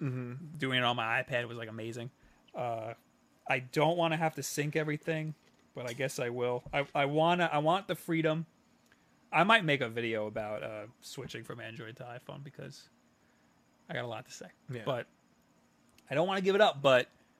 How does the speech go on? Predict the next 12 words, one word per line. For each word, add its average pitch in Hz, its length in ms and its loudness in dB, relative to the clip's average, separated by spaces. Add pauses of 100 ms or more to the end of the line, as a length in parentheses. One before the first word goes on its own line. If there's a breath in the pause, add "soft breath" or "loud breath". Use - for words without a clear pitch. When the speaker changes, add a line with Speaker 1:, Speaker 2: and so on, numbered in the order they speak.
(480)
Speaker 2:
you 143 160 -2
kill 147 340 2
me 127 160 0
with 113 180 -2
the, 123 140 -6
with 120 180 -6
the, 110 260 -4 (300)
the 143 100 0
camera 196 480 8
is 151 80 2
so, 139 300 4
is, - 440 -4